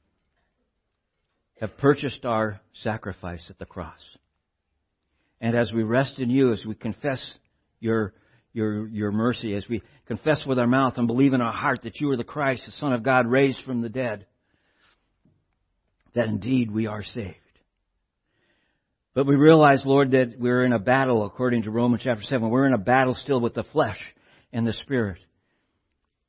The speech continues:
For this flesh is, represents the fallen world. And it wants to be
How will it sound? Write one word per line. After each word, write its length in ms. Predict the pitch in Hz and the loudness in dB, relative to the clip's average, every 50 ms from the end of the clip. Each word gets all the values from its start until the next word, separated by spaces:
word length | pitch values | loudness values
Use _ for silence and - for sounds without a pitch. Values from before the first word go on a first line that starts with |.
| _ _ _ _ _ _ _ _ _ _ _ _ _ _ _ _ | _ _ _ _ _ _ _ _ _ _ _ _ _ _ _ _
For 60 | - | -4
this 180 | 113 117 - - - - | -2 -2 -2 -4 -6 -4
flesh 300 | 139 143 147 - - 117 | -4 -2 -2 -4 -6 -8
is, 160 | 107 - 117 | -10 -12 -10
represents 760 | 120 110 123 120 - 117 107 92 113 110 104 - - - - _ _ | -8 -6 -6 -6 -6 -8 -8 -6 -6 -8 -8 -8 -12 -20 -20 _ _
the 60 | 98 92 | -20 -14
fallen 420 | - 110 110 113 107 95 87 87 | -10 -8 -6 -6 -6 -8 -10 -12
world. 360 | 90 90 87 87 87 _ _ _ _ _ _ _ _ _ _ _ _ _ _ _ _ _ _ _ _ _ _ _ _ _ _ _ _ _ _ _ _ _ _ _ _ _ _ _ _ _ _ _ _ _ _ _ - | -16 -20 -20 -20 _ _ _ _ _ _ _ _ _ _ _ _ _ _ _ _ _ _ _ _ _ _ _ _ _ _ _ _ _ _ _ _ _ _ _ _ _ _ _ _ _ _ _ _ _ _ _ _ -10
And 100 | 110 110 | -10 -8
it 60 | 98 | -4
wants 280 | 95 113 120 117 - - | 0 0 0 0 -2 -6
to 80 | - 104 | -14 -12
be 420 | 101 104 110 110 107 92 87 80 | -8 -6 -4 -4 -4 -4 -6 -10